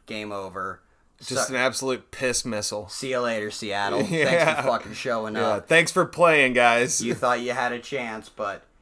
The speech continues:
Speaker 1: wrong.
Speaker 2: He,
Speaker 1: So
Speaker 2: he said, "I'm not, I'm not calling Geno."
Speaker 1: Um, Geno, Geno didn't write back this time.
Speaker 2: Exactly. I'm writing Geno, and I didn't hear back.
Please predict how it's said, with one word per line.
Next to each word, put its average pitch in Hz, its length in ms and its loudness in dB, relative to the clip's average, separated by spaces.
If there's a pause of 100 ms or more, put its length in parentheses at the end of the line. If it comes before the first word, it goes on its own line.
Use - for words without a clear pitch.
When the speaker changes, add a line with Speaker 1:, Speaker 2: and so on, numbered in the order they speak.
(180)
Speaker 1:
wrong. 101 1000 -4 (800)
Speaker 2:
He, - 100 -6
Speaker 1:
So - 180 -2
Speaker 2:
he 185 200 -2
said, 147 260 0
"I'm 160 160 2
not, 156 240 0
I'm 127 120 -6
not 123 220 0
calling 117 320 -2
Geno." 104 460 -8 (120)
Speaker 1:
Um, 98 340 -12 (300)
Geno, 123 440 -2
Geno 127 340 -6
didn't 113 280 -8
write 107 220 -6
back 98 300 -8
this 95 160 -14
time. 120 100 -6
Speaker 2:
Exactly. 113 520 0
I'm 135 260 0
writing 123 240 8
Geno, 120 380 -2
and 113 80 -2
I 110 80 0
didn't 101 160 -6
hear 104 160 -4
back. 104 320 -6